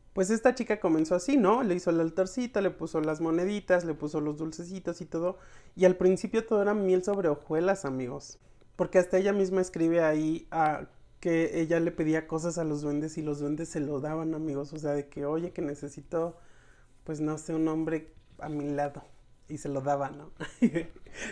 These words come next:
No es cierto, o sea, le pedía cosas, ¿no? Pues yo creo, me imagino, minúsculas, porque tampoco dice qué,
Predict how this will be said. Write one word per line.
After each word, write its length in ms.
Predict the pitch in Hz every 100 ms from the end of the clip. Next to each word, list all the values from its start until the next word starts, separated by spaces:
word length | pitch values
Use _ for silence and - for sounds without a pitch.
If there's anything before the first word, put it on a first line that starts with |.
| -
No 60 | 180
es 60 | 185
cierto, 300 | 175 170 160
o 80 | 160
sea, 220 | 185 202
le 160 | 214
pedía 260 | 214 262 330
cosas, 320 | 311 220 185
¿no? 300 | 165 180 214 -
Pues 200 | 185 170 -
yo 160 | - 196
creo, 160 | 233 240
me 140 | 262
imagino, 460 | 185 160 170 165 170
minúsculas, 580 | 160 151 151 170 170
porque 220 | 175 147 -
tampoco 360 | 139 147 156
dice 260 | 147 151 143
qué, 200 | 143